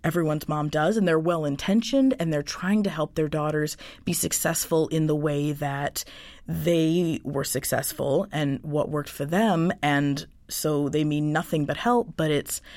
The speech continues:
such a hindrance in terms of, I remember my mom telling me what men liked and how to appeal to men and what I should do to make me prettier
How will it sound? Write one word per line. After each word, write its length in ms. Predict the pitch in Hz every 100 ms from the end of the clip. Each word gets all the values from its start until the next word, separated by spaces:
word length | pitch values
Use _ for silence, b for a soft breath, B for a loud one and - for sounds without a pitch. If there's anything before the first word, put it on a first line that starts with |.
| B B B B
such 420 | - 175 175 185
a 20 |
hindrance 760 | 160 196 202 156 50 - - -
in 180 | 160
terms 360 | 143 147 151 147
of, 360 | 143 147 - - B B B B -
I 60 |
remember 400 | 175 165 160 170
my 160 | 160 160
mom 260 | 165 156 160
telling 420 | - 160 160 160
me 360 | 156 156 151
what 400 | 151 160 151 151
men 320 | 170 160 170 196
liked 500 | 214 220 147 - 151
and 160 | 143
how 400 | 147 - 151 156 160
to 320 | - 185 196
appeal 580 | 190 208 - 269 285 285
to 160 | 196
men 480 | 160 151 135 139 143
and 420 | 147 151 147 151
what 180 | 160 156 -
I 160 | 156
should 280 | 156 - 160
do 180 | 165 160
to 100 | 170
make 280 | 156 165 214
me 100 | 208
prettier 760 | - 285 285 202 151 143 143